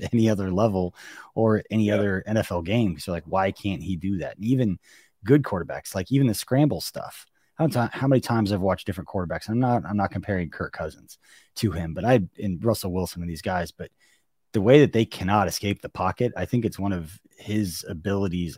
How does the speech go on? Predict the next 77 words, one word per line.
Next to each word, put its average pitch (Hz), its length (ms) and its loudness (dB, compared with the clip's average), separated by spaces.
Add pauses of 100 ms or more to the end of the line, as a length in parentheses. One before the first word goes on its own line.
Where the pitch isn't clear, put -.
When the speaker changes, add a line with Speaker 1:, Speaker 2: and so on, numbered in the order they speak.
Speaker 1:
from 98 160 -4
an 87 100 -4
athletic 87 420 -6
Speaker 2:
Yeah. - 60 -16
Speaker 1:
standpoint 87 580 -4
that 80 120 -8
maybe 90 380 -2
we 87 140 -2
don't 90 200 -4
give 90 140 -2
enough 85 240 -4
credit, - 360 -6 (500)
um, 82 320 -2
especially 101 340 -2
with 92 80 -2
a 92 60 2
lot 87 160 4
of 80 80 -2
the 78 60 -6
pressures 87 520 -6
earlier 90 300 -2
in 82 80 -4
the 73 80 -8
season, 95 420 -2 (380)
uh, 92 140 2
that 92 120 -4
he 98 140 2
was 87 160 -2
kind 92 160 0
of 82 40 0
Speaker 2:
Yeah. 85 100 0
Speaker 1:
getting, 90 200 0
and 82 100 -2
he 85 60 -2
was 80 180 -6
running 87 220 0
for 85 160 -8
his 80 140 -6
life 92 260 0
a 82 40 -6
lot. 78 200 0
It 71 140 -12
wasn't 104 240 4
just 95 160 -2
the 90 100 0
ability 90 400 0
that 80 140 -6
he 90 80 -4
can 85 200 -6
throw 101 260 4
on 113 100 8
the 113 80 6
run 120 140 6
and 117 100 4
do 123 100 6
that. 127 220 8
It 90 40 -2
was 92 120 -2
that 90 120 0
he 113 120 0
was 98 100 2
athletic 95 400 0
enough 85 240 0
to 87 100 -8
maneuver 90 500 2
and 80 100 -4
manipulate 87 480 -2
the - 60 -16
pocket 87 380 -6
and 101 80 -14
run 90 120 -4
around 90 260 -4
the 80 80 -6
way 87 140 -4
that 80 100 -10
he 76 80 -12
does. 80 360 -6